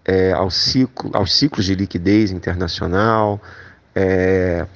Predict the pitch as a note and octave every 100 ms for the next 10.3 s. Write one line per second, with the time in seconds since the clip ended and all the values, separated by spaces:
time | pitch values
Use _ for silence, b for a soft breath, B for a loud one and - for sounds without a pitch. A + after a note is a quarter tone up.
0 | - - G#2+ A2+ - A2 G#2+ G#2+ G#2 G2+
1 | G2+ - G2 F#2 G#2 - F2 F#2 G2+ G#2
2 | G2 - - G#2 G2+ - G#2 G2+ G2+ G2+
3 | F#2+ G2 G2 A2 F#2 G#2+ A2+ A2+ G#2 F#2
4 | G2+ - G2+ - - G2 G2+ G#2+ B B
5 | B B - - A2 F#2 F#2+ G#2 G#2 G#2
6 | G2+ G2+ B B _ - G#2 G2+ F#2 -
7 | - A#2 - A2+ - A2+ A#2+ A2 G2+ G2
8 | G2 - - - A2+ A2 G#2 G#2 G#2 F2+
9 | G2+ G#2+ G#2 A2 G#2 G2 G2+ G2 G#2 G#2+
10 | G#2+ F#2+